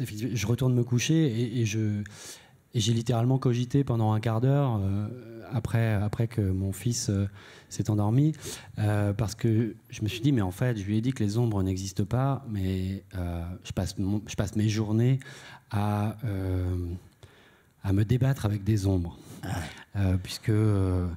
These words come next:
Speaker 1: euh, les, les ombres de mon enquête, c'est, euh, c'est, euh, euh, c'est celles qui ont, euh, menacé, intimidé, euh,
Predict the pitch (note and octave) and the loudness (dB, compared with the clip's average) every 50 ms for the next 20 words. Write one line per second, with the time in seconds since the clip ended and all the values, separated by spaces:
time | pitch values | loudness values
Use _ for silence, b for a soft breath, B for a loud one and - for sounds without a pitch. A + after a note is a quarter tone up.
0 | B B B B B B B B B B - F#2+ F#2 F#2 F#2+ G2 F#2 B2+ A2+ G#2+ | B B B B B B B B B B 0 2 2 4 4 2 0 0 2 2
1 | G2+ G2+ A2+ C3 C3+ B2+ A2 A2 G#2+ G#2+ G#2 G2+ G2+ G2+ G2 G2 - - C3 C3+ | 2 4 4 4 4 4 2 2 2 2 2 4 4 4 2 2 2 2 2 4
2 | C3+ C3+ C#3 - - A#2+ A#2 A2+ A2+ A2+ G#2+ G2+ F#2+ F#2+ F2+ F2+ - - - - | 2 2 0 -2 0 2 4 4 4 4 4 4 4 4 2 2 0 -2 -2 0
3 | A2 G#2+ G#2+ G#2 G2 F2+ F2+ F#2 B B B B B B B B B B - - | 2 2 2 2 2 2 0 -2 B B B B B B B B B B -4 0
4 | G2 F#2 F2+ F2 F2 - - - - A#2 A#2+ A#2 A2+ - - - G#2 G#2 G#2 G#2+ | 2 2 4 2 2 2 0 2 2 0 0 0 -2 -4 0 2 2 4 4 4
5 | A2 A2 A2 G#2 G2+ F#2+ F#2+ F#2+ F#2+ F#2 F#2 F#2+ F#2+ F#2+ G2 - - A#2 A#2+ A#2 | 4 4 4 4 4 4 4 4 4 4 4 4 4 2 2 2 2 2 2 2
6 | A2 G#2+ - - F#2+ F#2+ F#2 G#2 A2 A2+ A#2 A#2 A#2 A#2 A#2 A#2 A2+ A2 G#2 G2 | 2 0 -2 0 0 0 2 2 4 4 4 4 4 4 4 4 4 2 2 2